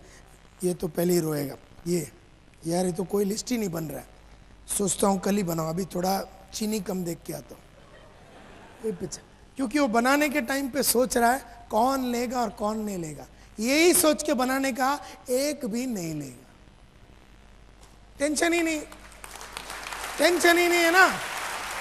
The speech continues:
कोई नहीं लेगा।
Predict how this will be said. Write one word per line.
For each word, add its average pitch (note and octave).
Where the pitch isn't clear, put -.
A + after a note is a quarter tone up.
कोई G4+
नहीं G#4
लेगा। E4